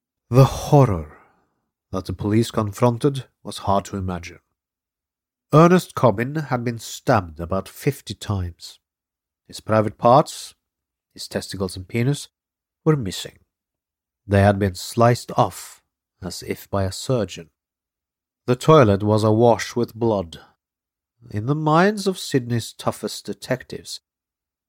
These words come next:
there were no doubt that if anyone had walked in on the mutilator as he went about his business, they too would have been stabbed to death.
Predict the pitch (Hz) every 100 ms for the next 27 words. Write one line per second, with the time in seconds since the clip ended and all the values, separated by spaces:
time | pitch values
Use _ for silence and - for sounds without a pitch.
0 | _ 113 123 131 131 135 135 110 85 -
1 | - _ _ _ _ _ - 92 92 120
2 | 131 92 87 92 98 101 104 104 110 104
3 | 110 104 98 113 127 131 131 147 165 160
4 | 101 90 95 95 90 92 95 92 90 87
5 | 90 139 - - 85 - - _ - 95
6 | 95 90 - - 180 101 80 78 98 95
7 | 92 90 87 - - 98 92 - 101 98
8 | 92 -